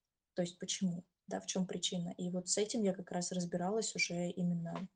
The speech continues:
через психосоматику, да, через такие, ну, через такую работу. И, ну, п-, последняя сессия у меня была, кстати, относительно недавно, вот этой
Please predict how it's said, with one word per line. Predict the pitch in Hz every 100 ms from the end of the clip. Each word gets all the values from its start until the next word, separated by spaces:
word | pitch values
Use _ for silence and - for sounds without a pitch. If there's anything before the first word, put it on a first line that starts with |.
| _
через | - 180 170 - - -
психосоматику, | - - - 180 190 185 277 - - 208
да, | 185 202
через | - 185 175 -
такие, | - 185 - 170 170 190
ну, | 190
через | 190 185 -
такую | 180 175 170
работу. | 170 185 269 233 190 -
И, | 175 175 175 175 180 175 -
ну, | 190 180
п-, | 226 -
последняя | 180 196 196 190 170 175 _
сессия | - 202 196 -
у | 180
меня | 175 175
была, | 175 175
кстати, | 175 - 175 175
относительно | 175 180 - 185 180 170 165
недавно, | 170 175 196 285 269 190
вот | 175 -
этой | 175 175 170 165